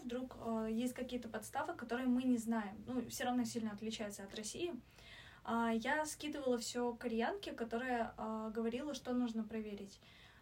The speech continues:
А, нам в этот момент говорит наш менеджер, который нам показывал все это жилье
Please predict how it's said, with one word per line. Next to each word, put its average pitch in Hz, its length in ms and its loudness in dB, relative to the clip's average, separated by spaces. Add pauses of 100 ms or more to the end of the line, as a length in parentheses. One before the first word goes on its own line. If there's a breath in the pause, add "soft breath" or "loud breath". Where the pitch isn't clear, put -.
(100)
А, 220 420 0
нам 262 220 4
в 320 40 -4
этот 294 220 -2
момент 277 400 -2
говорит 240 280 0
наш 226 300 2
менеджер, 294 460 0
который 233 320 2
нам 220 140 4
показывал 208 520 -2
все - 160 -8
это 208 140 -8
жилье 220 420 0